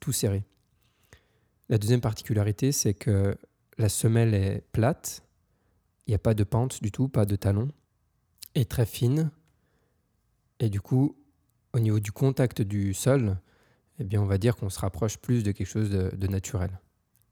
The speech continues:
Je suis vraiment très content de ces chaussures. Euh, après une semaine d'utilisation, c'est vraiment, c'est vraiment cool pour la pratique.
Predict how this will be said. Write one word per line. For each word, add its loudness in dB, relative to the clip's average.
Je -20
suis -4
vraiment 2
très 0
content -2
de -2
ces -2
chaussures. 0
Euh, 2
après 0
une -2
semaine 0
d'utilisation, 0
c'est -6
vraiment, 0
c'est -8
vraiment 2
cool 0
pour 2
la 4
pratique. -6